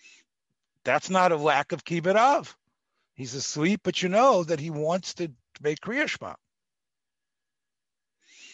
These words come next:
You need to know your father. If your father is the type of person who sometimes he uses the sheet of the Vilna Gaon,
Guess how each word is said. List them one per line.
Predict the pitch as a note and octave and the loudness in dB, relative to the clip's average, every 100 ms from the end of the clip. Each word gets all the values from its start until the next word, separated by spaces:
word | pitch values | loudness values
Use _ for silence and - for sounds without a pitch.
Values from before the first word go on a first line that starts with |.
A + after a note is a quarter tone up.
| - _ - | -20 _ -6
You | D3 | -2
need | F3 F3 | 0 0
to | D#3+ | -2
know | C3 | -2
your | C3+ | -2
father. | C3+ C4 C#4 C3+ E2+ _ _ _ _ _ _ - | 0 4 4 4 -4 _ _ _ _ _ _ -12
If | C3+ | -8
your | C#3 | -8
father | - E3+ E3+ G3+ F#3+ | -4 2 4 4 2
is | E3+ | -2
the | C#3+ | -4
type | - E3+ E3 | 0 0 0
of | D3+ | -4
person | E3+ F3+ E3 E3+ D3+ | -4 -4 -4 -6 -6
who | B2 D#3 D3+ | -2 -2 -2
sometimes | C#3 - E3+ F3+ E3+ D3+ C#3+ C#3 - - - _ | -4 -4 -4 -2 0 2 0 -6 -10 -14 -20 _
he | - | -16
uses | C3 C#3+ E3+ C#3 C#3 | -6 -2 -2 -2 -8
the | B2 | -8
sheet | - F3 D#3+ | -6 -6 -6
of | D3 | -8
the | B2+ | -8
Vilna | A#2 C3 B2+ | -8 -10 -10
Gaon, | G#2+ A2 G2 C3+ | -8 -4 -4 -4